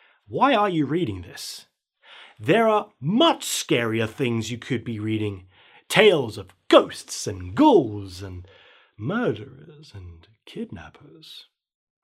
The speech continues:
Go read about those, or perhaps even experience them in real life. I promise you, no matter how long you read for, this story will not scare you.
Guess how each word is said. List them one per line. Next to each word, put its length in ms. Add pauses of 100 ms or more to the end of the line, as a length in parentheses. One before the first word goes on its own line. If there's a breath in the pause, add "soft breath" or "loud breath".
(580 soft breath)
Go 80
read 220
about 280
those, 540
or 440
perhaps 460
even 440 (960 soft breath)
experience 760
them 120
in 160
real 160
life. 540 (2500 loud breath)
I 240
promise 400
you, 320 (520 loud breath)
no 220
matter 300
how 280
long 380
you 160
read 260
for, 460 (240 loud breath)
this 320
story 560 (140)
will 400
not 320
scare 440
you. 340